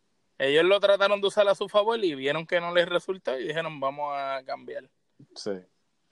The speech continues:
Speaker 1: Y entonces en un combate no titular, el campeón universal Seth Rollins venció a Sami Zayn. Una buena lucha, pero pues,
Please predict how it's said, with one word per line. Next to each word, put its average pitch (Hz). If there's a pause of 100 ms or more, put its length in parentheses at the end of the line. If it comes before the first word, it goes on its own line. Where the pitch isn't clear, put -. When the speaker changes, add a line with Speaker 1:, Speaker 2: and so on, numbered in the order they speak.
(360)
Speaker 1:
Y 151
entonces 180
en 180
un 190
combate 208
no 196
titular, 202
el 277
campeón 143 (240)
universal 156
Seth 170
Rollins 233
venció 147
a 131
Sami 131
Zayn. 117 (420)
Una 214
buena 202
lucha, 180 (180)
pero 196
pues, -